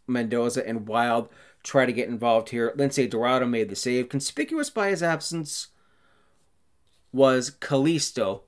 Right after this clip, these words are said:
Where's Kalisto been these days? Someone can hit me up. Is he hurt? Did they split from the Lucha House Party? Did he go to a different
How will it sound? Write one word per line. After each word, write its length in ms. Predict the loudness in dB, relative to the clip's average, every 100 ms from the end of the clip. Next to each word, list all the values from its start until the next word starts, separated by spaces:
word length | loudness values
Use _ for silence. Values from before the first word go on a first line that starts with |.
| _
Where's 240 | -4 -4
Kalisto 520 | -2 0 0 2 2 4
been 220 | 4 2
these 200 | -2 -4
days? 300 | -6 -4 -4
Someone 280 | -2 -2 -2
can 140 | -4
hit 160 | -6 -4
me 140 | -4
up. 120 | -2
Is 120 | -2
he 120 | 0 0
hurt? 380 | 4 4 2 -8 -20 _ _ -2
Did 340 | 0 0 -6 _ _ -6
they 220 | -4 -4
split 840 | -4 -6 -8 _ -8 0 0 -2
from 480 | -4 0 2 2 0 -6 _ _ _ _ _ _ _ -2
the 460 | 2 4 2 0 0
Lucha 240 | -2 0
House 240 | 0 0 -2
Party? 400 | -2 0 0 0
Did 200 | 0 0
he 80 | 0
go 240 | 4 4
to 120 | 4
a 60 | 2
different 520 | 0 -2 0 -2 -4